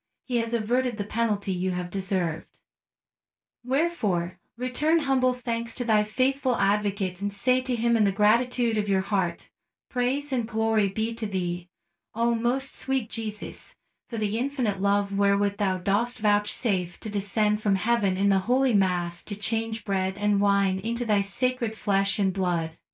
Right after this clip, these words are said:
to conceal thyself under these contemptible appearances and by means of this boundless humility to appease the just wrath of God and avert the chastisements due to us."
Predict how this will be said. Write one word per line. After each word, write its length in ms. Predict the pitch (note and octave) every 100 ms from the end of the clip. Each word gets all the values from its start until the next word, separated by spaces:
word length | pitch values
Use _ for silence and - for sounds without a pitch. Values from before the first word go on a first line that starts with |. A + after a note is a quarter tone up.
| _
to 100 | C#4
conceal 500 | C4+ C#4 C#4+ E4 F4
thyself 580 | D#4 B3 A#3 A#3 G#3+ G#3+
under 220 | G#3+ B3
these 300 | B3+ A#3+ A#3
contemptible 640 | - A3 B3 C4 C4 A3+ G#3
appearances 880 | G3 A3+ A3+ G3+ F#3 E3+ E3 - -
and 120 | G#3+
by 200 | G#3 G3+
means 340 | G#3 B3 C#4 C#4
of 120 | G#3
this 180 | G3+ G3
boundless 580 | G#3+ G3+ A3 A3+ A#3+ -
humility 560 | A3+ G#3+ A3 F#3+ E3+
to 240 | E3+ A3+ G#3+
appease 480 | G#3+ C4 C#4+ D4
the 100 | -
just 380 | - A#3 A#3 -
wrath 320 | G3+ G3 A#3
of 140 | G#3+ F#3+
God 480 | G3 F#3 F3 F3 -
and 140 | G3+
avert 340 | G3 G#3+ A3+ A3+
the 80 |
chastisements 960 | F#3+ - G#3+ A#3 - F3+ E3+ F3 E3+ -
due 200 | - F#3+
to 200 | F#3+ F3
us." 480 | E3+ - - -